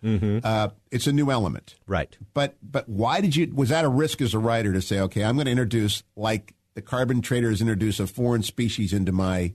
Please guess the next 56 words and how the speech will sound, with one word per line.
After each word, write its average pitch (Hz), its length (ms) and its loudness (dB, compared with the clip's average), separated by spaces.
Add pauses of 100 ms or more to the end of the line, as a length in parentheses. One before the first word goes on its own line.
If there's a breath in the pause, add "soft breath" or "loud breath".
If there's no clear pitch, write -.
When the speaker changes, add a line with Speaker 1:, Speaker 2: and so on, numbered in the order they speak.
(120)
Speaker 2:
ecosystem, 107 680 -2
I'm 117 160 -2
gonna 120 180 2
introduce 98 360 0
an 92 160 -6
outsider 98 600 -2
into 82 240 -2
the 78 100 -2
West"? - 340 -6
Was 92 100 -4
that 101 80 0
Speaker 1:
Right. 151 80 0
Speaker 2:
a 151 40 -2
big 156 220 0
risk? 151 400 -2 (360 soft breath)
Speaker 1:
I 233 100 2
don't 330 80 2
know 302 80 2
if 180 100 -2
it 151 60 0
was 113 140 4
a 101 80 2
risk, 101 600 -2
um, 104 440 2 (120)
but, 120 300 0
but 117 100 0
I 117 100 2
always 147 200 2
love 127 240 2
the 120 80 0
juxtaposition. 101 920 -4
I 85 160 0
always 101 280 2
love 98 220 0
to, 87 240 -2 (460 loud breath)
you 104 100 -2
know, 90 260 2
eh, 87 160 -6 (360)
view 104 400 0
the 123 120 0
West 104 440 2
through 95 260 0
an 87 100 0
outsider's 90 720 -2
eyes, 85 520 -2
and 85 100 -4
that's 87 160 -4
a 92 80 -6
way 87 200 -2
of 78 140 -12
doing 98 340 -2
that. 82 240 -8
And 90 120 -4
I'd 90 100 0
never 143 220 -2
had, 113 320 -2